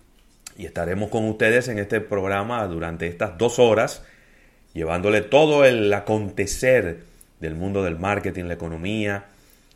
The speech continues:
En este día también vamos a estar hablando un poquito de innovación. Bueno, todo lo que tratamos en este espacio cada día a través de esta Estudio ochenta y ocho punto cinco F M.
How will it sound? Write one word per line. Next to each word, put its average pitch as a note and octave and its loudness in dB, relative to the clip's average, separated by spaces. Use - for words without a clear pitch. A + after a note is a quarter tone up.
En E2 -12
este F#2 -2
día G#2 0
también F2 -4
vamos F#2 -8
a - -8
estar F2+ -4
hablando F2+ -4
un E2+ -12
poquito F2+ -8
de F2+ -8
innovación. A2 4
Bueno, B2 4
todo F#3+ 4
lo D#3 2
que A2 0
tratamos G#2+ 2
en F2 -8
este F2+ -4
espacio F2 -4
cada F#2 0
día E2 -6
a F2 -6
través F2 -2
de F2+ -2
esta F2+ -2
Estudio F2+ -4
ochenta E2+ -8
y E2 -4
ocho E2+ -8
punto E2+ -12
cinco E2 -10
F E2 -12
M. - -18